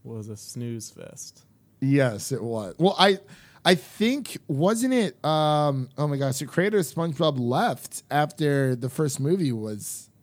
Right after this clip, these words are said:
Speaker 2: released, I'm pretty sure. And then that's when people started noticing the dip in quality for SpongeBob. I mean, they still had some good episodes, but yeah.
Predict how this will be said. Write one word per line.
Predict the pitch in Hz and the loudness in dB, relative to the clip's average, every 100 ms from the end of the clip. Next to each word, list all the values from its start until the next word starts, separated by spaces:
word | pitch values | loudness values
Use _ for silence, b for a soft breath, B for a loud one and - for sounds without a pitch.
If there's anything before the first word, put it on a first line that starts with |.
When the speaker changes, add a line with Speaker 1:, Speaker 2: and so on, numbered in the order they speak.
| - | -10
Speaker 2:
released, | 120 113 107 - 110 | -6 -4 -6 -8 -8
I'm | 107 | -8
pretty | - 98 | -10 -12
sure. | - 101 87 71 64 b b b b b b _ - - | -12 -12 -12 -14 -18 b b b b b b _ -20 -6
And | 127 131 | -2 0
then | 131 127 120 123 | 2 0 -2 0
that's | 151 170 - | 2 2 2
when | 156 147 | -2 -2
people | 139 147 | 0 0
started | 135 147 139 127 | -2 0 0 0
noticing | 131 127 - 131 120 | -2 -2 -4 -6 -6
the | 110 110 | -6 -8
dip | - - 127 - - _ b b b b - | -10 -6 -6 -8 -16 _ b b b b -8
in | 113 104 101 | -8 -8 -12
quality | - - 135 123 117 107 104 | -18 -2 0 2 0 -4 -10
for | 98 110 | -12 -12
SpongeBob. | - 135 120 120 123 | -6 -4 -4 -4 -4
I | 160 | -4
mean, | 175 | -4
they | 175 | -2
still | 170 226 190 | -2 0 2
had | 143 | 2
some | 135 | -2
good | 117 110 | -6 -6
episodes, | 107 107 - 98 92 - | -8 -10 -12 -12 -14 -14
but | 98 95 - b b b b b b b | -12 -12 -14 b b b b b b b
yeah. | - - - | -10 -10 -10